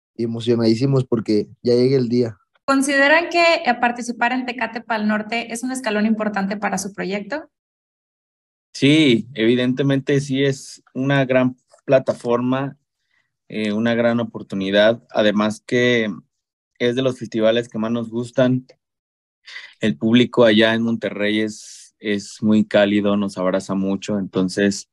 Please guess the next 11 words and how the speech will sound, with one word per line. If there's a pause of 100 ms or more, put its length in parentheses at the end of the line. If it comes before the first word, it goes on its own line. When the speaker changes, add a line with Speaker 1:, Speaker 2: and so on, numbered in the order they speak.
(500)
Speaker 3:
claro
que
estamos
felices
y (140)
ojalá
nos
sigan
invitando
cada
año